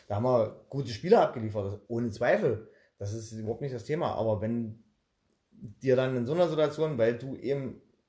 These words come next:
keinen zum Wechseln hast und du sagst immer, "Na los, dann, dann mach ich noch und den Schritt mache ich auch noch", und dass dir dann einer wegbricht, das ist dann fa-, hat dann fatale Folgen. Und ich weiß nicht, ich nehme mal an, so rennen die hoch. Das lö-, solange wie es läuft, ist alles gut. Wenn sich einer wehtut, ist scheiße.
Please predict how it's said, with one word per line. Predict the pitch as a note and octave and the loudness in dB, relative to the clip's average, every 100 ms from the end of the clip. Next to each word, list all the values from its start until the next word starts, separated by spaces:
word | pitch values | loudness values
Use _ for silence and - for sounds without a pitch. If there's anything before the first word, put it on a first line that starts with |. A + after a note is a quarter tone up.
| - | -8
keinen | C#3+ C3+ | -4 -2
zum | B2 | 0
Wechseln | A#2+ B2+ B2 | -2 -2 -2
hast | D#3+ F#3 | -2 -2
und | C3+ | -2
du | A#2+ | 0
sagst | A#2 B2+ | 0 0
immer, | C3 G#2+ - - | -4 -8 -12 -12
"Na | G#2+ | 2
los, | C3+ D3+ | 2 2
dann, | B2 A2 A2+ | 0 -4 -4
dann | G#2 A2+ | -2 0
mach | D#3 | 0
ich | E3+ | -2
noch | C3+ A#2 | -2 -2
und | G2 A#2 | -4 -2
den | C3 C#3+ | -4 -2
Schritt | D#3 C#3 | -2 -2
mache | C3 | -2
ich | C3 | 0
auch | G#2 | 2
noch", | E3+ B2+ - - - _ | 2 2 -2 -20 -20 _
und | A#2 | -4
dass | A#2 A#2+ | -2 0
dir | A#2+ | 0
dann | C#3 | 0
einer | C3 E3 | 2 2
wegbricht, | D3 D3 E3+ D#3 B2 | 2 2 -2 -2 -4
das | A#2 | -6
ist | A#2 | -4
dann | B2 A#2+ | -4 -2
fa-, | A#2 - A2+ | -4 -4 -4
hat | C3 | -2
dann | B2 A2 | -2 -2
fatale | G2 F2 F#2+ | -6 -4 -4
Folgen. | F#2+ F2 F2 | -4 -6 -6
Und | E2+ F2 - G2+ | -10 -12 -10 -4
ich | |
weiß | A#2 C#3 | -2 0
nicht, | D3+ C3 A2+ F2 | 0 0 -2 -4
ich | A2 | -6
nehme | A#2 C3 | -4 -2
mal | A#2 | 0
an, | A#2+ B2+ | 0 0
so | A2+ A#2 - - D#2 - - - | 0 0 -2 -6 -12 -12 -10 -2
rennen | A2 C3 | -2 0
die | A2 | -2
hoch. | G2+ G#2+ - _ _ _ - | -4 -6 -14 _ _ _ -10
Das | G2+ | -6
lö-, | A2 - - - | -4 -4 -8 -14
solange | A2 A#2+ B2+ C#3+ | -6 0 2 2
wie | |
es | A2 | 2
läuft, | C#3+ G3+ A#3 | 6 6 6
ist | F3+ | 0
alles | C3+ C3+ - | -4 -4 -6
gut. | F3+ F3+ - _ _ _ - | -6 -6 -10 _ _ _ -8
Wenn | B2 | -6
sich | A#2+ B2 | -4 -2
einer | C3+ A#2+ | -2 -2
wehtut, | B2+ C3 - | -2 -4 -8
ist | - G2+ | -12 -12
scheiße. | E2+ E2+ F2+ | -12 -10 -10